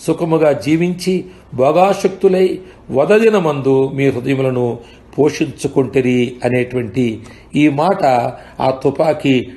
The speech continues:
ట్రిగ్గర్ లాగా అనిపించడం లేదా? చివరిగా లూకాసు వార్త పదహారవ అధ్యాయంలో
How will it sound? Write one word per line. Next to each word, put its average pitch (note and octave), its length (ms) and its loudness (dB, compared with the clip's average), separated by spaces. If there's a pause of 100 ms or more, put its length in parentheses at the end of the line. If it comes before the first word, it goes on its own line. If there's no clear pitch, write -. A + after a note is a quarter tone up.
(200)
ట్రిగ్గర్ D#3 400 0
లాగా D3+ 220 2
అనిపించడం C3+ 500 -2
లేదా? C3+ 440 2 (1400)
చివరిగా C3+ 640 0 (380)
లూకాసు F#3+ 440 0
వార్త E3+ 300 2
పదహారవ D3 540 0
అధ్యాయంలో A#2+ 680 0